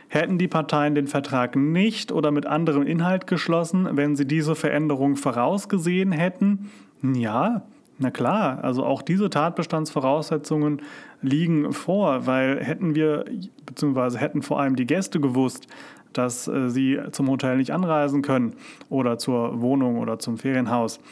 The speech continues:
dann hätten sie natürlich niemals einen solchen Vertrag abgeschlossen.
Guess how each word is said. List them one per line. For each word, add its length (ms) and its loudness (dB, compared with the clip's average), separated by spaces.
dann 140 -4
hätten 240 0
sie 100 2
natürlich 640 0
niemals 800 2
einen 400 0
solchen 340 0
Vertrag 640 -4
abgeschlossen. 800 -2